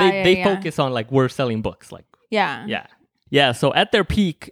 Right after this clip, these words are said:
Speaker 1: Borders had five hundred and seventeen locations, dude.
Speaker 2: Oh, damn.
Speaker 1: Yeah, and they went out of business September twenty eleven. What's your next one?
Speaker 2: I'll just go with Tower Records.
Speaker 1: Oh, that was my next one, too. Well,
Speaker 2: Oh.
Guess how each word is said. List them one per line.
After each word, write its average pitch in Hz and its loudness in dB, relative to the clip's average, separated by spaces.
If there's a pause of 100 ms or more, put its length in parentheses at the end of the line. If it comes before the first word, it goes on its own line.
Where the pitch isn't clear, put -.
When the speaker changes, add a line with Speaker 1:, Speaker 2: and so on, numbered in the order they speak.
Speaker 1:
Borders 143 4
had 127 0
five 175 0
hundred 175 0
and 147 0
seventeen 151 0
locations, 123 0
dude. 95 2 (180)
Speaker 2:
Oh, 208 -6
damn. 196 -4
Speaker 1:
Yeah, 104 2
and 95 -2
they 98 2
went 107 4
out 107 4
of 107 -6
business 110 2
September - -2
twenty 107 2
eleven. 92 -2 (500)
What's 123 0
your 131 2
next 107 0
one? 87 -6 (300)
Speaker 2:
I'll 220 2
just 214 -4
go 202 2
with 190 -4
Tower 190 0
Records. 185 -4 (180)
Speaker 1:
Oh, 180 4
that 151 6
was 190 -2
my 180 2
next 185 -2
one, 185 0
too. - -4 (260)
Well, 143 4
Speaker 2:
Oh. 190 -8